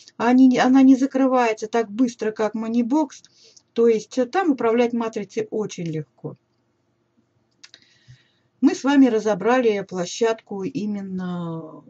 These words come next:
удвоителей. Я думаю, что криптовалюты мы пока с вами разбирать не будем, но если у кого-то какие-либо вопросы и возникнут именно по криптовалюте,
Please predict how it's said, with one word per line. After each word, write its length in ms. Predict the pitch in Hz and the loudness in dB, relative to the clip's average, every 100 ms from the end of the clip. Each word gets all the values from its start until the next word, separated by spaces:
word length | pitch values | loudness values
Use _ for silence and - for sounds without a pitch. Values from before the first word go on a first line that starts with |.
| - | -14
удвоителей. 840 | 175 208 220 190 147 - 131 127 _ _ _ | -12 -2 -2 -2 -8 -10 -12 -12 _ _ _
Я 180 | - 240 | 0 2
думаю, 280 | 247 269 262 | 2 2 2
что 180 | 240 262 | 2 -4
криптовалюты 800 | 254 277 269 269 254 277 311 226 | -4 -6 -4 0 2 2 0 -2
мы 140 | 233 | -2
пока 300 | 240 196 202 | -2 -4 -8
с 100 | 202 | -8
вами 220 | 226 214 202 | -4 -4 -4
разбирать 480 | 196 180 208 202 | -8 -6 -4 -2
не 120 | 240 254 | -2 -2
будем, 360 | 311 262 240 - _ - | -2 -2 -6 -8 _ -8
но 100 | 226 | -2
если 280 | 262 240 240 | 0 0 -4
у 80 | 240 | -6
кого-то 420 | 247 240 254 240 | -2 0 0 -2
какие-либо 560 | 226 220 233 226 226 214 | -6 -6 -4 -6 -6 -6
вопросы 540 | 208 214 240 226 208 | -4 -4 -2 -4 -4
и 40 | 196 | -4
возникнут 540 | 214 214 220 - 196 | -4 -4 -10 -12 -14
именно 400 | - 233 214 196 | -6 -6 -6 -8
по 120 | 185 | -12
криптовалюте, 720 | 185 185 - 220 240 311 269 | -14 -14 -8 -2 0 0 -2